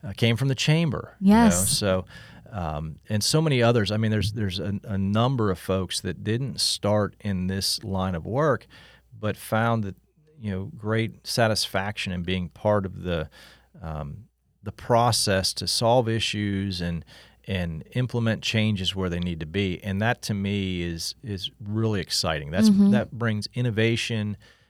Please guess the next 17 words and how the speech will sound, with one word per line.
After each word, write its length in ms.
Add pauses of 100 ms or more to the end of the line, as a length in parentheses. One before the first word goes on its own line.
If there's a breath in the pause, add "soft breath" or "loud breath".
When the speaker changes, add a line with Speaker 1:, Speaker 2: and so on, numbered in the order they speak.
(120)
Speaker 1:
and 160
efficiencies 960
and 220
new 160
ideas 480
to 120
the 60
table. 640 (400)
Um, 400
so 200
I 80
would 160
say 200
that 120
if 100
somebody 360
was, 340